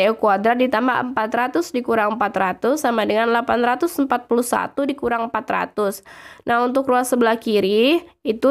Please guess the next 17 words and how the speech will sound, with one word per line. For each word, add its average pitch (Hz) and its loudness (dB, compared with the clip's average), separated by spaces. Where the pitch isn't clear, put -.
tinggal 240 2
T 254 2
O 226 2
kuadrat. 202 2
Untuk 220 -2
ruas 220 0
sebelah 226 0
kanan, 196 0
delapan 233 -2
ratus 254 -2
empat 240 -2
puluh 247 0
satu 233 0
dikurang 247 0
empat 226 -2
ratus 208 -2
itu 233 -2